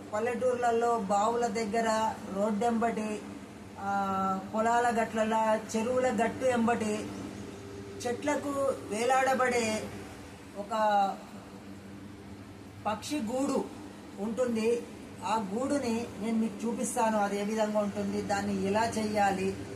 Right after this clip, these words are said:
ఎలా చేస్తే మీకు గృహం అనేది, సొంత గృహ కళ నెరవేరుతుందనేది మీకు చెప్పాలనుకుంటున్నాను.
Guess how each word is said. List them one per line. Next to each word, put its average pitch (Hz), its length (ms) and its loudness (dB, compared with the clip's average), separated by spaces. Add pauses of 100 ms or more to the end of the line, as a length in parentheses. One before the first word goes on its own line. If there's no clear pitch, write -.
(420)
ఎలా 240 220 2 (140)
చేస్తే 247 580 2
మీకు 226 400 0 (160)
గృహం 226 240 4
అనేది, 233 580 2
సొంత 208 280 0
గృహ 220 260 0
కళ 233 300 2
నెరవేరుతుందనేది 214 1200 2 (400)
మీకు 202 220 -2
చెప్పాలనుకుంటున్నాను. 202 1160 -2